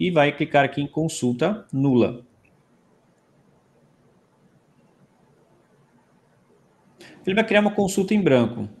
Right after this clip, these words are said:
Você vai clicar com o botão direito aqui nessa consulta um e dar um editor avançado.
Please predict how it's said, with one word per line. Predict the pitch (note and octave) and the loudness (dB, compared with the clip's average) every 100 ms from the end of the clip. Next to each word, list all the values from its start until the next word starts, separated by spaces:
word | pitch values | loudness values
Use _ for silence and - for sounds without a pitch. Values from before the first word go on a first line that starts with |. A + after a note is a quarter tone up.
| - - - | -20 -20 -8
Você | D3+ D3 | -6 0
vai | F3 | 2
clicar | F3 D3+ D#3 D3+ - | 2 6 6 6 2
com | |
o | C#3+ | 0
botão | C3+ C3+ | 0 0
direito | B2 F3+ D3+ A3 A#3 | 2 4 6 4 0
aqui | B2 - D#3+ | -6 -4 -4
nessa | C3 - | -4 -6
consulta | C3+ - B2 C#3 | -8 -6 -2 0
um | B2+ G#3+ - - _ _ _ _ _ _ _ _ _ _ _ | 0 -4 -8 -20 _ _ _ _ _ _ _ _ _ _ _
e | D3+ | 2
dar | D#3+ | 4
um | E3+ | 4
editor | E3 F3+ D#3+ D3+ | 2 0 2 2
avançado. | D#3 F#3 - A#2 G#2 G#2 B2 | 2 -2 2 2 2 -2 -12